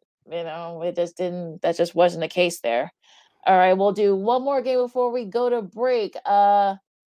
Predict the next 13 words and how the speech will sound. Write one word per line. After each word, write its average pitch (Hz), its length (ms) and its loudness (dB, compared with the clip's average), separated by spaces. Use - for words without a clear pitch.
you 202 80 -6
know, 185 160 0
Cleveland 294 500 -2
just 277 180 -2
edged 247 280 -2
Detroit, 240 640 -6
uh, 185 260 -2
thirteen 214 600 -8
ten. 202 340 -6
Uh, 180 180 -4
Tim 294 320 -4
Boyle 208 460 0
had, 190 400 -2